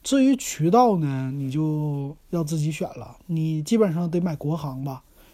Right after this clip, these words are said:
不会买水货吧哈。国行呢，啊，可以选的渠道我建议你双十二那天去国美看一看。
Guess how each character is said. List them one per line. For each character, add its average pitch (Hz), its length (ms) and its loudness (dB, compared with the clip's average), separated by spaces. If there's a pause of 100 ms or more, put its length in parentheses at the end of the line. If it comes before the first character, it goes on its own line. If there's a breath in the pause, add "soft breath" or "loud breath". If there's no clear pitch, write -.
(160 soft breath)
不 165 140 -2
会 190 100 4
买 170 160 0
水 170 200 -6
货 156 280 -2
吧 127 80 -10
哈。 127 240 -12 (720 loud breath)
国 202 180 6
行 180 240 4
呢， 165 480 0 (380)
啊， 139 300 -8
可 - 160 2
以 202 120 6
选 185 300 -4
的 165 80 -2
渠 147 240 -4
道 165 320 -2 (480 soft breath)
我 147 100 -4
建 202 240 4
议 196 40 0
你 160 140 -4
双 202 220 2
十 196 120 0
二 202 160 4
那 180 120 0
天 170 260 -2
去 - 120 -2
国 175 260 0
美 220 140 2 (240)
看 151 220 -4
一 123 60 -8
看。 - 120 -20